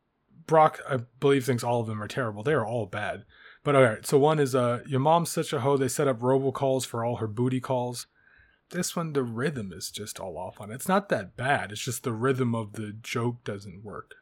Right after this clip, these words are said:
you know? Like, it's not a good joke, but, and whatever, it's inappropriate, fine. But, like, it's more just the rhythm doesn't work. All right.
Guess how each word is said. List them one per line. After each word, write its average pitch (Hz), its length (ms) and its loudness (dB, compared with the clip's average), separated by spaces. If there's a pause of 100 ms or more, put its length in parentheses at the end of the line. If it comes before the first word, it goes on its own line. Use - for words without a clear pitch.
(220)
you 127 80 -8
know? 117 280 -10
Like, 135 140 4
it's 143 120 2
not 156 120 6
a 107 60 -2
good 151 260 4
joke, - 380 -10 (680)
but, 117 320 2 (800)
and 131 240 4
whatever, 107 320 -2
it's 107 140 -10
inappropriate, 101 520 -10
fine. 101 400 -12 (480)
But, 135 140 4
like, 113 300 0
it's 139 180 -6
more 180 220 4
just 127 180 0
the 127 80 -6
rhythm 110 420 0
doesn't 92 300 -12
work. - 220 -18 (160)
All - 80 4
right. - 140 -2